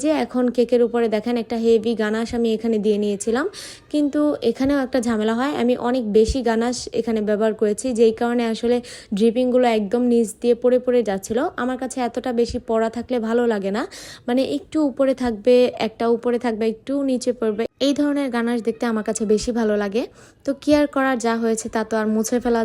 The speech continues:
যাবে না এখন। তো এরপর দেখেন আমি একটা একটা করে অনেক, অনেকগুলো চকলেট টপার এখানে ব্যবহার করেছি। এখানে লাভ শেপের আছে, চকলেট বার শেপের আছে, তারপর ঝিনুক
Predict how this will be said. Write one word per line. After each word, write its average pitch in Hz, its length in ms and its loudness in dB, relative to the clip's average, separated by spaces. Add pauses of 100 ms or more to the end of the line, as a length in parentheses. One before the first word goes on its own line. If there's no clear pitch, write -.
যাবে 202 260 0
না 202 40 0 (100)
এখন। 226 200 -2 (500)
তো 285 60 2 (200)
এরপর 277 240 4 (140)
দেখেন 233 280 -2 (100)
আমি 220 140 0 (180)
একটা 220 280 -6
একটা 247 160 -4 (100)
করে 240 140 2 (220)
অনেক, 254 220 0 (180)
অনেকগুলো 262 440 0 (120)
চকলেট 226 360 -2
টপার 214 340 -2
এখানে 220 280 -2
ব্যবহার 202 320 0
করেছি। 202 280 -2 (160)
এখানে 214 240 -2 (120)
লাভ 190 160 0 (100)
শেপের 208 300 -2 (100)
আছে, 202 280 -4 (440)
চকলেট 220 300 0 (120)
বার 190 180 2 (100)
শেপের 220 320 0 (100)
আছে, 208 200 -4 (140)
তারপর 196 240 -2 (120)
ঝিনুক 220 320 2